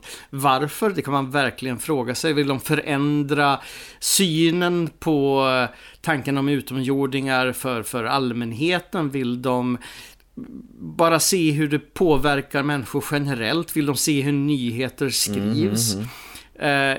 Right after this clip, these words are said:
Speaker 1: jag tyck-, jag tror att det liksom finns... Det kan nog hända att de har gjort någonting sånt. Men samma där, det, det är så konstigt, kor liksom, boskap. Alltså då är det ju enklare kanske att ta en katt. Fast det vill vi inte,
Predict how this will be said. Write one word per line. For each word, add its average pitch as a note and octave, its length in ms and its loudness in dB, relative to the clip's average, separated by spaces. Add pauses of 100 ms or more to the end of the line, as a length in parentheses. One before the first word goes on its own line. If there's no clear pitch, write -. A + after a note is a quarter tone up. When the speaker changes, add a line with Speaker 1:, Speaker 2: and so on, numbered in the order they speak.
Speaker 1:
jag D#3 380 2
tyck-, - 260 -4
jag A#2 120 -6
tror G#3 280 -2
att B3+ 140 -2
det C#3+ 120 2
liksom C3 260 -4
finns... - 460 -4 (440)
Det - 80 -12
kan - 420 -4
nog C4 140 2
hända C#3+ 380 0
att G#2 140 -8
de C#3 160 -2
har G#3+ 480 2
gjort B2+ 280 -4
någonting G#2 360 -6
sånt. G#2+ 220 -8
Men E3 140 2
samma A#3+ 240 4
där, G#3+ 380 2 (520)
det, A3+ 200 0
det G3 140 -2
är A3 60 4
så G#3+ 160 0
konstigt, G#3+ 480 0 (420)
kor A3+ 500 0
liksom, B2+ 500 -10
boskap. E3+ 840 -2 (220)
Alltså F#3 340 0
då F3+ 200 2
är G#3+ 100 6
det A3 60 0
ju G3 240 2
enklare E3 520 0
kanske D#3 440 0
att C#3 100 -6
ta D3+ 60 -2
en D3+ 100 -2
katt. - 480 -6 (100)
Fast E3 140 0
det - 60 4
vill D3+ 160 4
vi F3+ 60 2
inte, - 220 -4